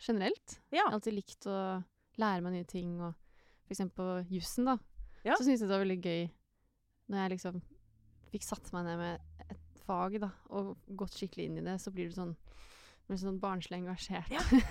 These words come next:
Speaker 2: ok,
Speaker 1: <laughs>
Speaker 2: så
Speaker 1: Og får
Speaker 2: du,
Speaker 1: liksom sånn,
Speaker 2: du er ikke blant
Speaker 1: altså,
Speaker 2: dem som
Speaker 1: gøy.
Speaker 2: synes at studiet var kjedelig, du?
Speaker 1: Eh, nei, jeg synes ikke det var kjedelig, men, eh, jeg gjorde det litt på min egen måte, sånn rent praktisk, fordi, eh, eh, jeg synes kanskje eh,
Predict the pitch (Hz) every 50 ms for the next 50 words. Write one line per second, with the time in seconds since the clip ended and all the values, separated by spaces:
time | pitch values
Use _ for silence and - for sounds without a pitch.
0 | 269 - - 415 302 - 262 - - 285 226 - 240 - - - - 240 269 240
1 | 302 254 277 254 277 - - - 277 262 - 294 277 339 349 320 285 262 - 277
2 | 302 311 269 214 - 254 240 - 233 196 190 185 202 208 - 196 165 156 165 160
3 | 185 320 - - _ _ - _ _ _ - - 233 240 240 240 240 247 269 262
4 | 240 254 226 233 233 - 262 269 - - 294 262 220 180 175 190 226 254 269 262
5 | 247 247 247 240 240 240 240 240 233 233 233 240 247 247 240 196 180 190 233 269
6 | 269 262 214 - - 220 208 208 208 196 175 175 185 185 175 - - - 180 180
7 | 180 175 165 170 - - - 185 175 - - - - 269 285 - - - - -
8 | - _ - - 220 208 208 208 202 202 202 202 196 196 196 196 196 196 190 196
9 | 196 190 190 190 190 196 - _ _ _ _ _ - - _ _ _ _ _ -
10 | 226 202 196 190 190 190 185 - 190 190 190 - - 190 180 - - 180 180 180
11 | 180 175 175 180 214 208 - _ _ _ _ _ _ _ _ _ _ _ _ _
12 | _ - 302 254 202 196 196 190 190 196